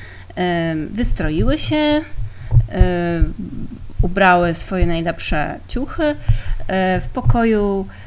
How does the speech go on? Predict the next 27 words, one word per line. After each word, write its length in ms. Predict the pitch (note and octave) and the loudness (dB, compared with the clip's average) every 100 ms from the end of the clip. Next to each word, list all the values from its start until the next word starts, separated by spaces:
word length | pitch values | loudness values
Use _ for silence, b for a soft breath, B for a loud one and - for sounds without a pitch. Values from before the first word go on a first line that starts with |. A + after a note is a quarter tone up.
| B B - | B B -10
e, 340 | F3 F3 E3+ | -6 -4 -4
zostawiły 600 | F3+ G#3+ - F#3+ F#3 F3 | -4 -4 -2 -2 -2 -2
wszystkie 360 | E3+ - - F#3+ | -4 -4 -2 -2
swoje 240 | - F3 | -4 -4
walizki 540 | E3+ E3 C#4 - - D4 | -4 -4 -4 -4 -4 -2
i 40 | |
udały 420 | B3 G3+ A3+ A#3 | 0 0 0 -2
się 220 | G#3+ A3 | -4 -4
na 160 | G#3+ A#3 | -2 -4
kolację 640 | A3+ G#3+ E3+ E3+ - F3+ | -4 -2 0 -2 -4 -6
do 120 | F3 F#3 | -4 -6
sali 420 | - A#3 C4 A3+ | -4 -4 -4 -4
restauracyjnej 840 | F#3+ - F3+ E3 D#3+ B3+ B3 A3 | -4 -4 -4 -4 -6 -4 -2 -2
Grand 340 | F3 E3 E3 E3 | -4 -4 -6 -8
Hotelu 500 | - E3 - F#3+ - | -12 -10 -8 -8 -10
w 60 | |
Krakowie. 480 | - - - - - - - - - B B B B B B - - | -10 -14 -14 -16 -16 -16 -16 -16 -16 B B B B B B -10 -10
Kiedy 220 | - F#3+ F#3+ | -4 -2 -2
wróciły 440 | F3+ - - G4+ | -4 -4 -2 -2
z 60 | - | -2
tej 140 | G3 | -6
kolacji, 560 | - C3 B2+ - - D#4+ | -6 -8 -8 -8 -8 -6
w 60 | |
pokoju 420 | - A3+ D4+ D4+ | -8 -4 0 0
zastały 460 | A3+ G#3+ - A3 G#3+ | -2 -4 -2 -2 -2
ogromny 520 | F#3+ F#3 G#3+ G#3+ G3+ | -4 -2 0 0 0
bałagan, 540 | F#3+ F#3 D#3+ - - | 0 -2 -2 -4 -6